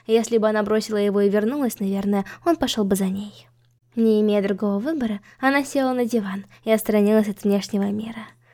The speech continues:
Оливер с улыбкой на лице вернулся и принес заваренный чай.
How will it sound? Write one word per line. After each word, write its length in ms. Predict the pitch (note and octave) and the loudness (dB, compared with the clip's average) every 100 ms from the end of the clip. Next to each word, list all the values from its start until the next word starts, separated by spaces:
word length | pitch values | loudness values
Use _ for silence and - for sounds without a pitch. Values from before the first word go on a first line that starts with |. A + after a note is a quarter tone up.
| _ _ - | _ _ -2
Оливер 340 | F4 D4 A#3 | 2 4 2
с 100 | A3+ | 2
улыбкой 400 | A#3 A3+ A#3+ - | 4 4 4 2
на 80 | A3 | 0
лице 280 | G#3+ G#3 A3 | 0 2 2
вернулся 680 | G#3 G#3+ A#3 C4+ C4 A#3 G3 - - _ | 2 0 -2 -4 -4 -4 -4 -10 -20 _
и 40 | |
принес 360 | B3+ A#3 A#3+ B3 | 2 4 4 2
заваренный 560 | A3 G3 G3+ G#3 G3 | 2 2 2 0 -2
чай. 440 | F#3 - - - | -4 -10 -20 -20